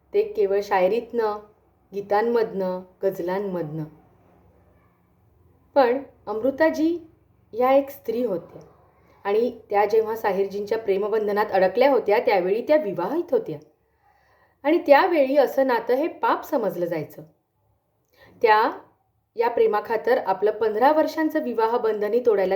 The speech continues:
तयार झाल्या होत्या. आपलं संपूर्ण आयुष्य, नाव, प्रतिष्ठा या प्रेमाखातर ओवाळून टाकायला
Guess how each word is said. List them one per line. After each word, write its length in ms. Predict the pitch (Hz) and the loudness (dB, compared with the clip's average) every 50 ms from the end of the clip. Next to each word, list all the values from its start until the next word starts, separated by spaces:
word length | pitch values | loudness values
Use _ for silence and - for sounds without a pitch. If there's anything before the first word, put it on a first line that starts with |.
| 190 190 | -2 0
तयार 200 | 185 180 180 175 | -2 -2 -2 -2
झाल्या 280 | 180 202 180 185 185 | -2 -4 -2 -2 -2
होत्या. 340 | 190 180 180 - 180 185 196 - - - - - - | -4 -4 -4 -4 -4 -4 -4 -6 -10 -16 -20 -12 -6
आपलं 260 | - 247 247 262 285 | -4 -2 4 4 4
संपूर्ण 420 | 285 302 294 285 285 320 320 320 311 | 4 4 -2 -2 0 -2 0 -2 -2
आयुष्य, 840 | 311 - 208 214 220 233 262 277 - - - 262 233 220 214 208 214 214 - - _ _ _ _ _ - | -2 0 -2 -2 0 0 -4 -6 -6 -4 2 2 4 4 4 0 0 -6 -14 -18 _ _ _ _ _ -4
नाव, 320 | 233 240 480 480 480 480 | -2 2 2 4 4 2
प्रतिष्ठा 800 | - - 240 466 - 294 330 330 - - 285 262 226 214 214 220 - - _ _ _ _ _ - | 2 2 0 0 2 0 -2 -2 0 0 2 2 2 2 -2 -6 -10 -20 _ _ _ _ _ -2
या 140 | 233 269 294 | 0 0 0
प्रेमाखातर 680 | 294 - 554 508 466 - 240 240 - 240 233 - 262 | 2 4 4 4 4 4 0 -4 -4 -6 -2 0 0
ओवाळून 460 | - - 208 214 208 214 214 247 294 302 | 0 2 0 0 2 2 4 4 2 2
टाकायला 360 | 285 285 277 277 269 254 | 2 0 0 0 0 -2